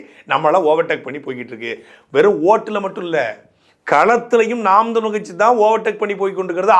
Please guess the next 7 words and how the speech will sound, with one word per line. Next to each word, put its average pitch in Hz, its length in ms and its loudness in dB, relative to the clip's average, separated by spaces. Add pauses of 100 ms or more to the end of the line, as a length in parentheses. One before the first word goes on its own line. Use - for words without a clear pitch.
அதிமுகவை. 175 580 -2 (200)
இன்னைக்கு 170 320 -2
தமிழ்நாடுடைய 220 360 -2
உண்மையான 208 420 -2
எதிர்க்கட்சி 190 260 -8
தலைவர் 185 240 -2
யாரு? 147 400 -2